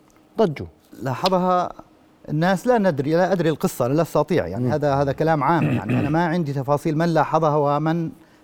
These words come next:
Speaker 2: آه، أثار المعركة ضدها، ولكن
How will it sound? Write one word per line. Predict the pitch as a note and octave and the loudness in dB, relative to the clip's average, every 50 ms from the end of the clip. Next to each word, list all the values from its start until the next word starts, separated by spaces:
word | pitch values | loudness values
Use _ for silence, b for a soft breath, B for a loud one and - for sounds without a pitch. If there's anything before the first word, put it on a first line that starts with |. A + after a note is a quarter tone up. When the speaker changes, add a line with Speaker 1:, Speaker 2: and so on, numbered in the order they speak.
| B - - | B -20 -16
Speaker 2:
آه، | - - A2+ A#2+ A2+ G#2 F#2+ D#2+ C2+ F#2+ G2+ A2 G#2+ - - D#3 G2+ G2 - - - | -14 -12 -10 -8 -10 -10 -10 -12 -12 -12 -12 -12 -12 -12 -14 -14 -14 -14 -12 -8 -8
أثار | B2+ - F3+ E3 D#3 | 0 2 2 2 4
المعركة | C#3+ C#3+ D3+ C#3 C3 C3+ C#3 - D#3 | 2 2 2 2 2 0 -2 -2 -2
ضدها، | E3+ D#3 D3 D3+ | -2 0 0 0
ولكن | D3 D3+ E3 C#3+ - E3+ D#3 | 2 2 0 0 0 -2 -4